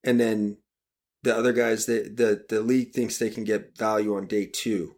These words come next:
So they're not gonna push other guys up into the first round,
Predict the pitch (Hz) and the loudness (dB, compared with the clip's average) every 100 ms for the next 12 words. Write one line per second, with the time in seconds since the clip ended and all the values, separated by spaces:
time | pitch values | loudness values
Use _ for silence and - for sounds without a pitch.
0 | - - 107 113 113 110 104 - - 120 | -10 -4 2 2 2 -2 -8 -4 0 0
1 | - - 110 104 104 98 - - 127 - | -2 -2 0 2 2 0 -4 -6 -8 -6
2 | 104 104 98 - 107 101 - 107 87 | -8 -8 -8 -4 -4 -4 -6 -6 -8